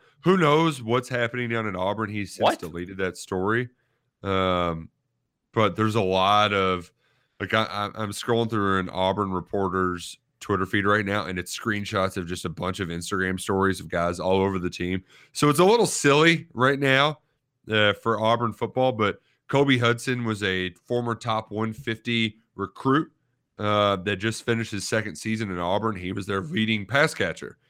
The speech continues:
Speaker 1: So pretty talented guy at six-foot-one. He'll be a very coveted player in the portal. Uh, he's not officially entered that yet, but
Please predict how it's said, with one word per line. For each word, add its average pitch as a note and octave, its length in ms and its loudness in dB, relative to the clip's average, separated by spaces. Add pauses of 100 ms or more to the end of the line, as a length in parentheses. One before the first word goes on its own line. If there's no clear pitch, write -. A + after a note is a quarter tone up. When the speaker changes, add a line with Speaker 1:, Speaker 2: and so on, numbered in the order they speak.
(140)
Speaker 1:
So A2 300 4 (240)
pretty F3+ 220 4
talented C#3+ 480 2
guy A#2 240 4
at A2 100 -2
six-foot-one. G#2 800 -2
He'll A2+ 180 -2
be A#2+ 160 2
a G#2+ 40 0
very G#2 240 -2
coveted G2 480 -6
player F#2+ 320 -4
in E2 80 -10
the D#2+ 80 -16
portal. G2+ 560 -2 (320)
Uh, G2 260 -2
he's G#2+ 320 -4
not G#2+ 180 0
officially A2 600 -2
entered F#2+ 240 -6
that E2+ 240 -4
yet, G2 500 0
but F#2+ 260 0